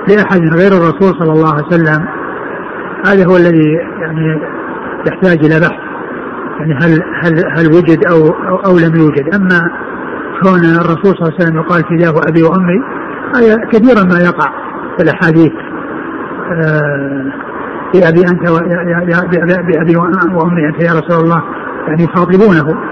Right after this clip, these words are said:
يخاطبه الصحابة: "بأبي"، يعني: "أنت مفدي بأبي وأمي". لكن هل، وكل إنسان يقول عن رسول: "فدا-، فداه أبي وأمي"، نعم، هذا هو يقال كما قال الصحابة، لكن هل يقال في غيرهم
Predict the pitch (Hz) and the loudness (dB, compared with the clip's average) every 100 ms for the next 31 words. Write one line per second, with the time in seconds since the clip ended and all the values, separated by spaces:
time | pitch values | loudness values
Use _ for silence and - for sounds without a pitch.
0 | - - - - - 185 170 160 156 147 | -10 -10 -10 -6 -2 0 2 0 0 -2
1 | 175 160 175 170 165 165 175 175 175 185 | 0 2 2 2 2 2 2 0 0 2
2 | 180 165 214 180 160 - - - - - | 2 4 4 4 2 -2 -10 -10 -10 -10
3 | - - 160 180 165 165 165 185 175 165 | -10 -2 2 4 4 4 4 4 2 0
4 | 160 - - - - - - - - 170 | -2 -6 -10 -10 -10 -10 -10 -8 -4 -2
5 | 165 160 139 175 190 160 - - - - | 2 0 2 2 4 2 0 -8 -10 -10
6 | - 165 170 165 180 220 185 175 180 160 | -4 2 4 2 2 2 2 2 0 2
7 | 185 190 165 156 170 175 165 190 175 180 | 4 4 4 2 -2 0 0 2 2 4
8 | 170 208 - 175 190 170 180 175 170 175 | 2 0 0 2 4 4 4 4 6 6
9 | 185 180 185 - - - - - - - | 4 2 -2 -6 -10 -8 -8 -8 -10 -6
10 | 185 185 147 165 165 170 170 226 208 202 | 0 2 2 2 2 2 2 2 2 0
11 | 185 214 196 214 202 190 175 - 175 185 | 2 2 2 2 2 2 0 0 -2 -2
12 | 147 120 - - - - - 165 160 160 | -2 -4 -10 -10 -10 -10 -6 -4 0 0
13 | 170 233 240 226 202 170 185 180 185 165 | 4 4 4 4 4 4 4 4 4 4
14 | 147 | 4